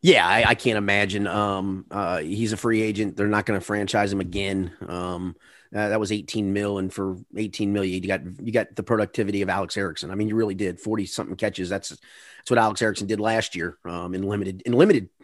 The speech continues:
duty. <laughs> So, um, no, I, I, I think there's a team out there that, that's probably a playoff caliber team that, that takes a stab at A J for a,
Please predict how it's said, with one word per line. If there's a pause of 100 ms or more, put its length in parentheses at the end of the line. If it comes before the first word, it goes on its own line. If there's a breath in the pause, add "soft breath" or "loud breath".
(140)
duty. (180)
<laughs> (320 loud breath)
So, (360 loud breath)
um, (160)
no,
I,
I,
I
think
there's
a
team
out
there
that,
that's
probably
a
playoff
caliber
team
that,
that
takes
a
stab
at
A
J
for
a,